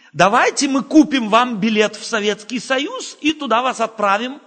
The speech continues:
Купим вам билет в египетское рабство и туда вас отправим»? Первое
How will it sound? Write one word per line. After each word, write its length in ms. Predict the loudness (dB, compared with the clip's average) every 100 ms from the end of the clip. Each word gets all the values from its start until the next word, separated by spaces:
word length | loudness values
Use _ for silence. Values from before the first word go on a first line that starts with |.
| _ _ _ _ -20 _ 4
Купим 380 | 4 4 2
вам 260 | 2 0 0
билет 320 | 0 0 0
в 60 | 0
египетское 760 | 0 0 0 -4 -6 -2 0 2
рабство 640 | 2 2 -2 -10 -4 -4 -4
и 100 | -8
туда 280 | -6 -2 0
вас 240 | -2 -4
отправим»? 520 | -8 -8 -4 -2 -4 -14 _ _ _ _ _ _ _ _ -20 _ _ _ _ _ _ _ _ _ _ _ _ _ _ _ _ _ _ _ _ _ _ -6
Первое 560 | -2 -2 -2 -6 -8